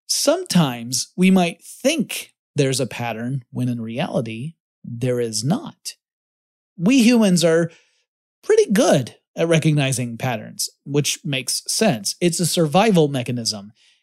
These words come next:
If you were to look at tall grass and you see patterns that suggest the presence of a predator, like a tiger,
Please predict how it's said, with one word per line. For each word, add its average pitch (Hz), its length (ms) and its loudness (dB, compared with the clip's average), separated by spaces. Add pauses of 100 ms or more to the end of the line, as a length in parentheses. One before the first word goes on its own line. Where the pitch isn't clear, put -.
(140)
If 180 240 0
you 240 180 2
were 277 120 0
to 220 80 4
look 175 260 4
at 143 200 2 (200)
tall 160 460 2
grass 123 760 -6 (140)
and 143 320 -4
you 147 260 -2
see 196 320 2
patterns 151 600 0
that 131 140 -6
suggest 139 520 -2
the 139 100 -6
presence 151 480 -2
of 135 100 -4
a 127 60 -6
predator, 120 540 -6 (320)
like 123 320 -6 (120)
a 123 60 -6
tiger, 143 640 -2